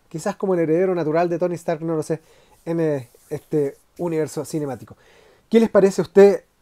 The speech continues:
a ustedes, amigos? Ah, bueno, la, y la, la música esta de, de la serie antigua de Spider-Man, Spider-Man does whatever a Spider can, eh, que a mí me, me, me gusta,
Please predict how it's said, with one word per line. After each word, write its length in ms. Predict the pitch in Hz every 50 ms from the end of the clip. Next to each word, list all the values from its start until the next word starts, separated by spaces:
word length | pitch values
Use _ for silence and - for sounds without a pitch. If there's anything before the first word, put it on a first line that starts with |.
| _ _
a 100 | - 151
ustedes, 380 | 139 - 190 190 185 165 - - -
amigos? 260 | 165 185 185 175 151
Ah, 40 | 160
bueno, 180 | 170 165 160
la, 120 | 151 139 156
y 100 | 165 160
la, 180 | 160 151 -
la 140 | 151 151 156
música 600 | 170 180 165 - 170 139 160 151 151 147 143 147
esta 420 | 139 - - 151 147 143 143 135
de, 320 | 120 127 123 123 120 117 107
de 300 | 85 80 110 123 117 113
la 120 | 110 113
serie 420 | - - 156 139 139 131 120 120 117
antigua 420 | 120 120 117 - 143 135 131 123
de 60 | 120
Spider-Man, 720 | 117 - - 113 120 - 135 147 180 196 185 185 190 196 196
Spider-Man 680 | 185 - - 156 170 170 156 139 123 131 135 131 135
does 160 | 131 135 131
whatever 360 | 139 160 175 196 190 190 196 190
a 40 |
Spider 360 | 190 175 - 160 160 165 151 151
can, 120 | 143 127 _ _ - - - - _ -
eh, 560 | 147 151 139 139 131 127 123 120 117 117 98 - _ _
que 80 | - 147
a 40 | 143
mí 80 | 156
me, 100 | 156 147
me, 200 | - 113 139 131 - _ _ -
me 80 | 143 135
gusta, 420 | 139 143 - - 139 123 113 113